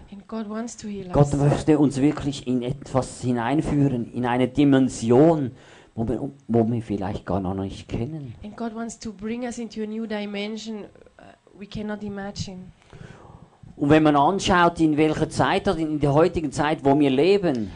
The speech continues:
Speaker 1: And if you look at the age we live in,
Speaker 2: ist Trübsal, ist Elend, ist Dunkelheit.
Speaker 1: so many darkness and depression.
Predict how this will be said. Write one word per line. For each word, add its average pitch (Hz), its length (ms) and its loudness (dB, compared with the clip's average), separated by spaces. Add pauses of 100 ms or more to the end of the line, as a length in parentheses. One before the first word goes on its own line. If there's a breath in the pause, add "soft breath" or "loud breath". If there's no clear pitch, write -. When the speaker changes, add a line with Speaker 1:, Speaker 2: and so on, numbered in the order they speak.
Speaker 1:
And 208 120 -10
if 214 160 -8
you 220 60 -6
look 233 180 -6
at 208 120 -8
the 202 60 -10
age 214 440 -14
we 214 60 -10
live 202 280 -8
in, 220 280 -6 (400 soft breath)
Speaker 2:
ist - 220 -10
Trübsal, 120 800 -2
ist 110 280 -12
Elend, 120 580 -6
ist - 220 -10
Dunkelheit. 123 800 -6
Speaker 1:
so 220 460 -8
many 214 320 -12
darkness 202 680 -12
and 185 260 -16
depression. 196 720 -14